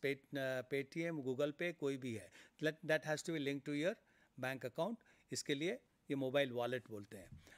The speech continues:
Point of sale जो है, point of sale is basically at the rural areas में and micro A T Ms जहाँ ज़्यादा होता है, वो मॉल में हम उसको point of sale बोलते हैं, मर्चेंडाइज जो खरीदते हैं वहाँ। और रूरल एरियाज़ में एक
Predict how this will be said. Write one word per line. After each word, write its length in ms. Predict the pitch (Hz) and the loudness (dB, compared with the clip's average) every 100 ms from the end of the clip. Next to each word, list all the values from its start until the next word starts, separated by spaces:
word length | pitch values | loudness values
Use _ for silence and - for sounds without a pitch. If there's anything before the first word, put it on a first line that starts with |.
| - - - | -20 -4 4
Point 260 | 175 214 220 | 4 6 4
of 100 | 208 | 6
sale 360 | - 190 196 | 6 6 4
जो 240 | 180 170 175 | 2 4 6
है, 260 | 165 175 | 6 4
point 280 | 156 160 170 | 2 2 2
of 100 | 175 | 0
sale 400 | - 170 175 180 - - - | 2 2 2 -2 -12 -18 -4
is 120 | 170 135 | -4 2
basically 580 | 151 175 175 175 175 | 2 2 0 2 2
at 20 | 160 | 4
the 140 | 151 | 2
rural 300 | 135 143 160 | 2 4 4
areas 540 | 156 143 143 147 143 123 | 6 4 4 4 4 0
में 320 | 139 143 151 - - _ _ - 135 | -2 -2 -4 -8 -20 _ _ -6 -2
and 220 | 143 139 | 0 0
micro 380 | 123 135 160 151 | 0 0 4 4
A 100 | 127 | 4
T 120 | 156 | 2
Ms 160 | 151 147 | 2 2
जहाँ 300 | 135 139 139 | 0 0 0
ज़्यादा 300 | 127 127 135 | 0 2 2
होता 260 | 139 151 | 2 2
है, 240 | 165 202 156 | 4 2 2
वो 240 | 156 151 175 | 0 0 -6
मॉल 380 | 139 135 147 151 | -2 2 4 2
में 120 | 151 | 0
हम 180 | 147 147 | 0 -2
उसको 260 | - 147 147 | -4 -2 0
point 180 | 139 151 | 0 0
of 80 | |
sale 160 | 135 147 | 0 0
बोलते 280 | 143 139 143 | 0 -2 -2
हैं, 60 | |
मर्चेंडाइज 720 | 131 120 123 123 143 135 139 | -2 -2 -2 0 0 2 0
जो 120 | 127 127 | 0 -2
खरीदते 380 | 127 127 - | -2 -2 -2
हैं 60 | 131 | -4
वहाँ। 360 | 117 135 165 - - - - | 0 0 0 -4 -14 -18 -6
और 100 | 131 | 0
रूरल 300 | 123 147 151 | 2 4 4
एरियाज़ 400 | 156 151 156 147 | 2 4 2 2
में 220 | 202 240 180 127 131 - | -2 -2 -4 -12 -18 -8
एक 200 | 156 - | -8 -8